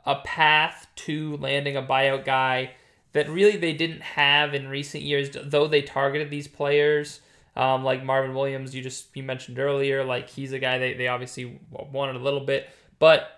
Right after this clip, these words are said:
what I mean by that is there's still the equation you have to do of, you know, oh, we need to, you know, release someone and everything like that, and how much is that gonna cost us and blah, blah, blah.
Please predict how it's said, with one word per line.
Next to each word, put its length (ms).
what 140
I 80
mean 200
by 140
that 400
is 540
there's 260
still 360
the 140
equation 560
you 60
have 220
to 60
do 480
of, 480
you 60
know, 160
oh, 260
we 120
need 260
to, 520
you 160
know, 120
release 320
someone 380
and 80
everything 200
like 180
that, 240
and 100
how 60
much 140
is 60
that 120
gonna 120
cost 380
us 160
and 80
blah, 160
blah, 120
blah. 520